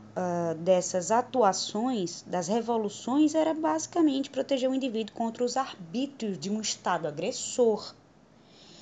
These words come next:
que, na verdade, incorporava as vontades e delírios dos monarcas. Como vocês bem sabem, naquele momento,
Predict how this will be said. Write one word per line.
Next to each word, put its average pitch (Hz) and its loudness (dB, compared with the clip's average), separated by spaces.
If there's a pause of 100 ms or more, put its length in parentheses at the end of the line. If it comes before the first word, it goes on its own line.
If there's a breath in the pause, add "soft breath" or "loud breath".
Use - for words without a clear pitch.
(640 loud breath)
que, 339 6 (640)
na 370 6
verdade, 226 4 (1300)
incorporava 202 4 (220)
as 254 2
vontades 254 2
e 226 -4
delírios 226 -2 (320)
dos 262 -2
monarcas. 294 0 (300)
Como 190 -8
vocês 180 -6
bem 220 -2
sabem, 185 -2 (1400 soft breath)
naquele 285 2
momento, 277 4